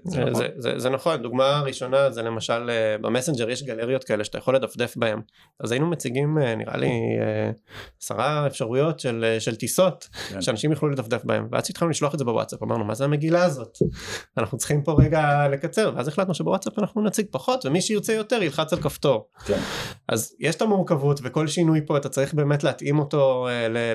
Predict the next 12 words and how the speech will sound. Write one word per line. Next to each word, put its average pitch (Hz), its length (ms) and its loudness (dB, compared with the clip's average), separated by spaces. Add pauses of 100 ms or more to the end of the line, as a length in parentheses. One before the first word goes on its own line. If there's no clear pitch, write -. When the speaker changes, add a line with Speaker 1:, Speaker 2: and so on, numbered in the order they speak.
Speaker 2:
לכל 135 260 2
ערוץ, 147 580 -2
אה, 120 120 0
אבל 120 220 -2
כמובן 170 300 -2
שאתה - 160 -6
עושה 151 300 0
את 175 120 0
ה-, 147 200 2 (480)
את 139 100 2
התעדופים 139 600 2
שלך, 165 260 0